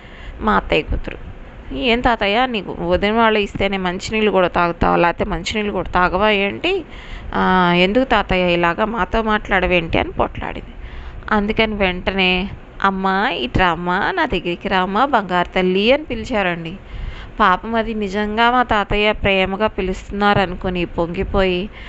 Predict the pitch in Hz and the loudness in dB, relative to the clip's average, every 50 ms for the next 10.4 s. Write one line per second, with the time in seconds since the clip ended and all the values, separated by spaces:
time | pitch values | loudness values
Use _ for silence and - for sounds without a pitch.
0 | - - - - - - - 220 202 202 - 220 214 220 233 247 269 254 233 208 | -12 -12 -12 -12 -12 -4 0 0 0 2 2 2 4 4 4 4 4 2 0 -2
1 | 196 190 226 240 254 262 247 220 214 220 254 285 339 320 254 214 - - - 233 | 2 2 4 4 4 4 2 4 4 4 4 4 6 6 4 4 4 2 2 2
2 | 226 226 233 214 202 196 208 196 190 220 247 262 294 349 349 269 233 214 208 208 | 2 4 4 2 2 2 0 0 2 2 2 4 4 6 6 6 6 4 2 2
3 | 214 208 - - 214 226 254 - 247 220 208 - 202 190 180 180 196 190 - 180 | -2 -2 0 2 2 2 2 2 2 2 0 0 -2 0 2 2 2 2 0 -2
4 | - - 180 170 170 - 151 - - - - - 190 196 - - - - - - | -2 -2 -8 -10 -8 -10 -10 -10 -10 -10 -10 -10 -12 -12 -14 -16 -14 -14 -14 -14
5 | - - - 269 - - 240 214 208 202 208 220 233 214 196 214 - - 185 - | -12 -6 -4 -2 0 0 0 0 -2 -4 -4 -4 -4 -4 -6 -8 -10 -12 -10 -6
6 | - - 190 170 175 156 156 156 160 - - - - - - - - - - - | -2 0 0 0 -2 -4 -4 -2 -2 -2 -2 -4 -8 -10 -12 -14 -14 -14 -14 -16
7 | - - - - - - - - 240 226 226 233 233 220 214 226 226 - 233 220 | -16 -16 -14 -12 -10 -8 0 2 2 4 4 4 4 4 4 2 2 2 2 2
8 | 220 - 254 254 254 240 233 220 220 214 214 214 214 226 - - - 208 196 196 | 2 2 2 2 2 2 2 2 2 2 2 2 2 0 0 0 0 0 -2 0
9 | - 311 277 247 185 175 170 185 208 226 220 220 208 185 170 - 180 165 - 180 | -2 -2 0 2 2 2 2 2 2 2 2 2 0 -2 -4 -6 -8 -8 -4 -2
10 | 170 156 156 151 - 156 - 302 | -2 0 0 -2 -2 -4 -6 -6